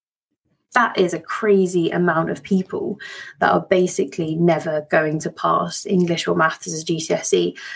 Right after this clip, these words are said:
And because of education and the way that it impacts people's lives and opens doors,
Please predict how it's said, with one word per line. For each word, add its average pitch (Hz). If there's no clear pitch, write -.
And 196
because 226
of 190
education 180
and 160
the 156
way 170
that -
it -
impacts -
people's 170
lives 170
and 160
opens 160
doors, 202